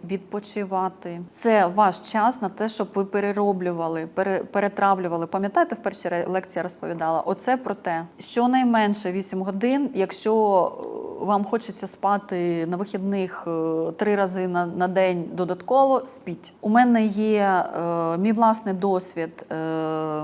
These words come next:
подолання, е, залежності, наприклад. Да? Я п'ять років не вживаю алкоголь, п'ять років не курю, я не вживаю, е, кофеїн, не вживаю цукор. І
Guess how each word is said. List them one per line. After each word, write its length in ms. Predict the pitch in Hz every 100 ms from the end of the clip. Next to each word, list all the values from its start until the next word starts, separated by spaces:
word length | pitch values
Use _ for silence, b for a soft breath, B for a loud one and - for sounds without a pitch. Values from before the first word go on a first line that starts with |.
| 156 160
подолання, 720 | 190 202 190 180 170 160 - -
е, 760 | 147 147 151 156 156 156 -
залежності, 680 | 202 262 339 247 208 - 156
наприклад. 520 | 185 196 185 160 151 185
Да? 180 | 311 320 B B
Я 140 | 202
п'ять 260 | 190 220 208
років 360 | 190 185 165 175
не 80 |
вживаю 300 | 175 185 185
алкоголь, 420 | 175 202 262 370 349 349 B B
п'ять 240 | 214 208 208
років 340 | 196 190 175 180
не 440 | 180 180 175 170 165
курю, 360 | 233 262 349 359 - -
я 280 | 190 220 214
не 140 | 214
вживаю, 920 | 202 196 196 190 180 175 170 165 156 -
е, 140 | 170
кофеїн, 500 | 170 214 220 220 190
не 100 | 196
вживаю 340 | 196 185 190 196
цукор. 520 | 202 403 - 190 - - - -
І 360 | 226 220 196